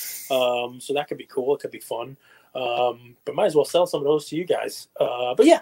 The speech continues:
I'll list, I'll list them tonight. You know, the show's up. Um, and we'll definitely have some slabs and, and have some fun with it. And then for the Super Bowl, guys, you should tune in for that show because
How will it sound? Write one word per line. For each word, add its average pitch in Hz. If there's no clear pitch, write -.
I'll 190
list, 220
I'll 165
list 185
them 175
tonight. 156
You 156
know, 143
the 139
show's 160
up. 143
Um, 127
and 143
we'll 147
definitely 151
have 135
some 139
slabs 135
and, 127
and 131
have 131
some -
fun 127
with 131
it. 131
And 127
then 131
for 185
the 165
Super 196
Bowl, 127
guys, 123
you 135
should -
tune 147
in 127
for 120
that 113
show 139
because 113